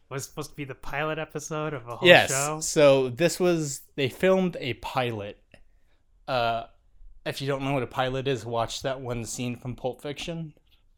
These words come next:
Speaker 1: Oh, yeah. <laughs>
Speaker 2: But basically, they filmed a single episode, and, and they were hoping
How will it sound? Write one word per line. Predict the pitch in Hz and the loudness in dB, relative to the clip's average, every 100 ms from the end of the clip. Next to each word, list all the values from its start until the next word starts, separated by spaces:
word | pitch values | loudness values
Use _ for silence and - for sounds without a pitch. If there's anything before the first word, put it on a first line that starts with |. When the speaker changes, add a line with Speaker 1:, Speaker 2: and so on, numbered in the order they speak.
| 147 | -8
Speaker 1:
Oh, | 170 | -4
yeah. | 156 165 143 - - - | -4 -2 -4 -6 -10 -8
<laughs> | 208 - | -6 4
Speaker 2:
But | 151 143 | 4 4
basically, | 165 170 175 160 160 156 143 | 4 4 4 0 2 4 4
they | 135 | 2
filmed | 113 - 170 160 139 | 0 2 2 4 0
a | 120 | -4
single | - 147 156 165 175 | -6 -4 -2 0 0
episode, | 131 131 - 120 110 110 120 - - - _ _ _ - 147 | -2 -4 -4 -4 -2 -4 -10 -16 -18 -18 _ _ _ -12 -6
and, | 139 147 - - | -4 -4 -8 -8
and | 131 | -2
they | 123 | -2
were | 123 120 | 0 -2
hoping | 127 190 202 202 190 190 | 2 2 2 0 -2 -6